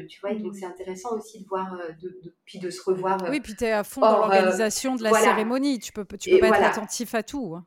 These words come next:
Speaker 1: Voilà. Donc l'idée, c'est vraiment de se revoir pour s-, déjà se poser, se, clôturer le dossier,
Speaker 2: Mhm.
Speaker 1: parce qu'après, les... moi, j'arrête mon accompagnement et les gens, si, s'ils ont un accompagnement sur le deuil, c'est un thérapeute de deuil, et cetera. Mais ça, c'est pas mon métier.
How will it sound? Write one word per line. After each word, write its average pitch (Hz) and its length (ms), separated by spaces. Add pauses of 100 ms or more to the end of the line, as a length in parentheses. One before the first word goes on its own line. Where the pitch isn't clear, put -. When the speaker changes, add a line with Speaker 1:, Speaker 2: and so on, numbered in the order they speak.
(200)
Speaker 1:
Voilà. 185 500
Donc 185 200
l'idée, 208 260
c'est 220 160
vraiment 180 260
de 220 40
se 214 140
revoir 190 480
pour 190 140
s-, - 220 (160)
déjà 190 200
se 190 120
poser, 196 520
se, - 280 (200)
clôturer 208 720 (200)
le 185 140
dossier, 170 380
Speaker 2:
Mhm. - 60
Speaker 1:
parce - 100
qu'après, 170 320
les... 180 340 (220)
moi, 190 160
j'arrête 185 460 (260)
mon 185 120
accompagnement 175 600
et 220 140
les 165 100
gens, - 180
si, - 440
s'ils 190 320
ont 180 60
un 175 80
accompagnement 175 560
sur 185 160
le 170 120
deuil, 185 220
c'est - 200
un 165 100
thérapeute 160 360
de 160 120
deuil, 180 240
et 185 60
cetera. 190 300
Mais 180 80
ça, 180 160
c'est 175 120
pas 196 140
mon 196 100
métier. 214 420